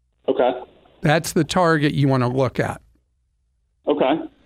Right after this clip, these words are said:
Speaker 2: Because think about it, they have a, they have the uncertainty, they have the, the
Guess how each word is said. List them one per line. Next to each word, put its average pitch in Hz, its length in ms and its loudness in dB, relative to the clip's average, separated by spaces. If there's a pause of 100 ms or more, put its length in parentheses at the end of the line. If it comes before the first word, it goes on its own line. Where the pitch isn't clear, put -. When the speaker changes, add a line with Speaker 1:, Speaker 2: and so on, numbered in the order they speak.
(220)
Speaker 2:
Because 151 320 2
think 214 160 0
about 165 240 2
it, 139 60 -2
they 180 160 4
have 175 220 2
a, 139 160 2 (480)
they 180 140 4
have 165 180 2
the 156 120 4
uncertainty, 160 680 2
they 139 160 2
have 123 200 0
the, 127 540 0
the 123 260 0